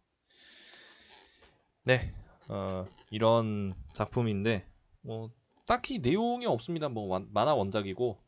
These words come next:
그다음에 개그물입니다. 코미디물인데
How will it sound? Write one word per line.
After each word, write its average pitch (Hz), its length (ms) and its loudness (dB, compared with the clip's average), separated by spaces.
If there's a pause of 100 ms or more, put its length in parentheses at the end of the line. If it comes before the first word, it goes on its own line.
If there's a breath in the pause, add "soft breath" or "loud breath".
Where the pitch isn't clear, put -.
(280)
그다음에 92 580 -6
개그물입니다. 127 760 0
코미디물인데 120 1400 -4